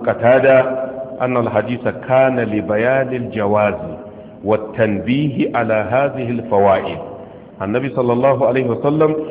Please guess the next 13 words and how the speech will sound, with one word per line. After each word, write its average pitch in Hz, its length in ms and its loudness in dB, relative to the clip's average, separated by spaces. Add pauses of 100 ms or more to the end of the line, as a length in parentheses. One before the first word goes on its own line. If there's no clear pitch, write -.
(180)
yayi 131 480 4
sallah 143 400 2
da 120 80 0
Umama 147 640 0
saboda 131 360 -4
ya 107 160 -2
nuna 131 440 -2
wa 110 180 0
sahabbai 107 460 -4
halal 104 340 -2
ne. 80 240 -8 (480)
Fa 104 80 -6
huwa 110 260 -2